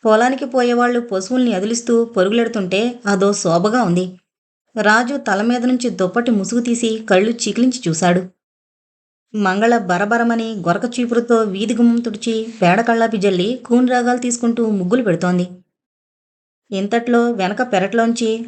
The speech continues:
"అంబా" అంది గోమాత. "వస్తున్నానే తల్లి, ఆగు మరి" అంటూ చెంబు తీసుకుని పెరట్లోకి పరిగెత్తింది. కళ్ళు నులుముకుంటూ లేచి మంచం దిగాడు రాజు. రాజు మెల్లగా ఎవరో పిలిచినట్టయి వెనుతిరిగి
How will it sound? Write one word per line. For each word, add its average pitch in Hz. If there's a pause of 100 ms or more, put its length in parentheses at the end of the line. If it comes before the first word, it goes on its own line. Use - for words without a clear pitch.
(100)
"అంబా" 190
అంది 190
గోమాత. 170 (400)
"వస్తున్నానే 214
తల్లి, 202
ఆగు 180
మరి" 254 (200)
అంటూ 185
చెంబు 208
తీసుకుని 233
పెరట్లోకి 214
పరిగెత్తింది. 175 (960)
కళ్ళు 240
నులుముకుంటూ 240
లేచి 190
మంచం 196
దిగాడు 170
రాజు. 170 (1120)
రాజు 175 (520)
మెల్లగా 208
ఎవరో 214
పిలిచినట్టయి 233
వెనుతిరిగి 208